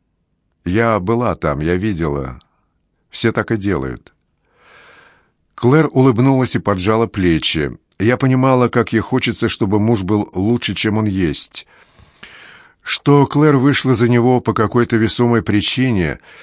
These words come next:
и хотела бы, чтоб эту причину видели все. Но её не оказалось на виду. А он взял да распрощался со мной, не взглянув дважды.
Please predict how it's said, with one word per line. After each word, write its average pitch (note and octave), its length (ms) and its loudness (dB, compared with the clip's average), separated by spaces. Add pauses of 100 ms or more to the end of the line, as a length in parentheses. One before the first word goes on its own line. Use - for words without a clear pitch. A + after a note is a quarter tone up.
(280)
и F#2+ 220 2
хотела A#2+ 460 0
бы, G#2 140 -2
чтоб F#2+ 340 -4
эту G#2+ 220 0
причину G2+ 540 -2
видели G2 380 0
все. F2+ 560 -4 (840)
Но G#2 200 -2
её G2+ 360 2
не A2+ 100 -2
оказалось F#2+ 640 -2
на F#2 80 -2
виду. D#2 480 -4 (1600)
А E2+ 140 0
он F#2+ 140 2
взял G#2 340 0
да E2 380 -2 (140)
распрощался F#2+ 800 -4
со G2 180 -2
мной, F#2 360 0 (160)
не F#2 160 -2
взглянув F#2+ 520 -2
дважды. D2 760 -4